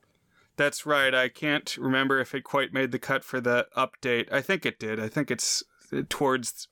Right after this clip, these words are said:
towards the one hundred end. Uh, that's a good one. Maybe I should swap it with another Coen Brothers pick in my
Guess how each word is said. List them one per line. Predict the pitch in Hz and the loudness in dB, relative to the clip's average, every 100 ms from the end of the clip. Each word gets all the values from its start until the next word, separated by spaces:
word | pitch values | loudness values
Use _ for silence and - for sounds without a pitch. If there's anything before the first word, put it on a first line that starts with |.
| - | -6
towards | 143 131 120 | 0 0 0
the | 123 | -2
one | 127 | 0
hundred | 117 123 120 117 | 0 0 0 0
end. | 117 117 - _ - - - - - - - - | 2 0 -2 _ -20 -20 -20 -16 -14 -16 -14 -8
Uh, | - 113 117 | -2 0 2
that's | 139 170 180 | 2 2 2
a | |
good | 147 127 | 0 2
one. | 113 104 _ _ _ _ _ _ | 0 -2 _ _ _ _ _ _
Maybe | 131 135 147 143 139 | 0 2 4 4 2
I | |
should | 131 135 | 0 -2
swap | - 147 135 143 | -2 2 0 0
it | |
with | 131 127 | -4 0
another | 127 127 123 | 2 0 0
Coen | 139 131 123 | 2 0 2
Brothers | 123 123 - | 0 -2 -2
pick | 131 120 | -2 -2
in | 127 123 | 0 0
my | 117 117 | 2 0